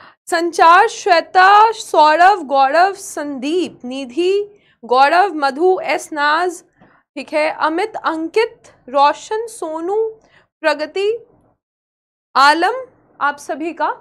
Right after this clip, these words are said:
क्लास में स्वागत है। और जो लोग लेट आए हैं कंप्यूटर जी उनका लेट रिमार्क भी लगा दिया जाए, ठीक है। संजना भी आ चुकी हैं, ओके, सुप्रभात।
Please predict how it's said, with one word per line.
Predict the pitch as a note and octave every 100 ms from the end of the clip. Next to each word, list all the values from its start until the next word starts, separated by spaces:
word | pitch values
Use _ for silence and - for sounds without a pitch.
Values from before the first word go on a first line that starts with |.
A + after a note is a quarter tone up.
| _
क्लास | C#4+ A3 A3+
में | D#4
स्वागत | A4+ - B3+ G#3 D#3+ G3
है। |
और | -
जो | A#3+ D4 E4+
लोग | F4+ D#4
लेट | E4 F#4+
आए | D4+ D4+
हैं | G4+ A#4
कंप्यूटर | D#4 C#4+ D#4 D#4
जी | E4 G4+
उनका | D4 D4 D4 D#4
लेट | C#4+ C#4+ D4+
रिमार्क | B3+ C4 B3 A#3+
भी | A3+
लगा | A#3+ F#3 E3
दिया | D#3+
जाए, | - - _ _ _ _ _ _ _
ठीक | E4 -
है। | G3 _ _ _ _ _ _ _ _ _
संजना | E4+ D4+ D4+ C4
भी | G3+
आ | F3
चुकी | E3+ G3 G3 F#3+
हैं, | F#3+
ओके, | - C#4+ - -
सुप्रभात। | - D4+ G#3+ F3 F3+ -